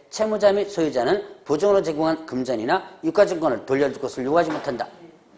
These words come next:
자, 항고보증금이 이제 항고보증금 내고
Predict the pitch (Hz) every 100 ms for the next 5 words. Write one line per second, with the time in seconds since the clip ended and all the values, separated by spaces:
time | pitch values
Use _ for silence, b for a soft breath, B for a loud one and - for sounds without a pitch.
0 | - _ _ _ b b b - 156 120
1 | - - - - 262 262 262 226 214 202
2 | 160 143 160 139 107 - - 123 175 220
3 | 226 202 190 143 165 151 101